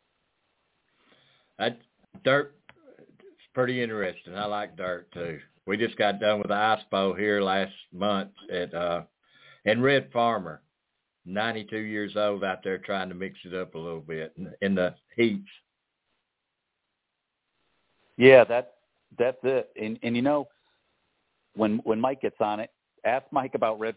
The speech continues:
Speaker 2: Farmer and his relationship there. You, you, you're gonna be, you're gonna be shocked.
Speaker 1: <laughs>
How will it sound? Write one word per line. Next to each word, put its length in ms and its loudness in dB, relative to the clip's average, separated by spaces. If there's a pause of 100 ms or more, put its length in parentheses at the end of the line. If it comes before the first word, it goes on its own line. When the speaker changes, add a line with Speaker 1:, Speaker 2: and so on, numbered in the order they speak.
Speaker 2:
Farmer 320 -2
and 80 -10
his 160 -8
relationship 640 -6
there. 240 0
You, 280 -8
you, 240 -4
you're 200 -6
gonna 160 -4
be, 240 -10 (720)
you're 80 -2
gonna 100 0
be 160 -4
shocked. 360 0 (1300)
Speaker 1:
<laughs> 200 -2